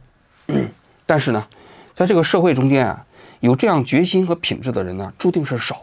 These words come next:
数，大多数人面对命运安排的时候，不太敢轻易的说不。所以呢，我经常啊，在夜深人静的，的时候在想，这个其实就是我选择这条道路的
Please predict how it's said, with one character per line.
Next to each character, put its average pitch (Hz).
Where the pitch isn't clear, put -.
数， -
大 -
多 117
数 -
人 -
面 131
对 107
命 117
运 98
安 104
排 -
的 85
时 -
候， 80
不 -
太 143
敢 -
轻 107
易 98
的 -
说 -
不。 -
所 139
以 131
呢， 98
我 98
经 127
常 120
啊， -
在 110
夜 113
深 113
人 107
静 117
的， 98
的 104
时 -
候 104
在 123
想， -
这 294
个 220
其 190
实 220
就 226
是 190
我 110
选 -
择 131
这 147
条 123
道 139
路 117
的 98